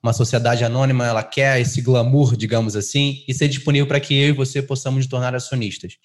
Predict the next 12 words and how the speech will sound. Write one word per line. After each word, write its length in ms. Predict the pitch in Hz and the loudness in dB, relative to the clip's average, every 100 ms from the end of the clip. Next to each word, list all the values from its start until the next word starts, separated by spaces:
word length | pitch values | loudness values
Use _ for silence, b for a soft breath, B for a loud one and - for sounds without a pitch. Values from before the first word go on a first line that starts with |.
| _ | _
E 180 | 135 165 | 2 4
isso 200 | 202 202 | 2 0
é 20 | |
um 60 | 180 | -2
ponto-chave 840 | 170 170 143 - 131 143 156 110 - _ | -2 -2 -4 -4 -2 0 0 -4 -8 _
que 280 | - 127 123 | -2 0 0
ontem, 360 | 127 147 147 139 | 0 0 2 0
estudando, 540 | 131 127 120 139 143 | 0 -2 0 0 2
me 80 | 143 | 0
chamou 200 | 143 135 | 0 0
muita 220 | 143 139 | 0 0
atenção, 540 | 135 143 131 107 92 | 0 0 -2 -4 -10